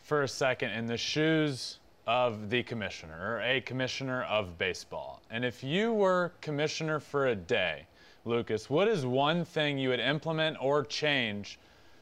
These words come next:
to make the game of baseball better, to, to make it more fun for fans? What is one rule you'd implement or change? <laughs>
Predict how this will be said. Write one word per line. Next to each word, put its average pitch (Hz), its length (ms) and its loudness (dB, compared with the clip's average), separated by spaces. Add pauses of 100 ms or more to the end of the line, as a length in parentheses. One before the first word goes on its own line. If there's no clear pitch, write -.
to 170 120 2
make 156 340 2
the 160 100 4
game 147 300 2
of 117 160 -2
baseball 117 420 2
better, 85 400 0
to, 120 220 -4
to 143 120 -6
make 160 340 2
it 156 160 2 (400)
more 160 320 4
fun 139 440 0
for 127 180 -4
fans? 90 480 -2
What 165 160 4
is 123 120 2
one 170 280 4
rule 156 280 6
you'd 120 140 2
implement 143 560 0
or 123 200 2
change? 87 520 -8 (1300)
<laughs> 143 120 0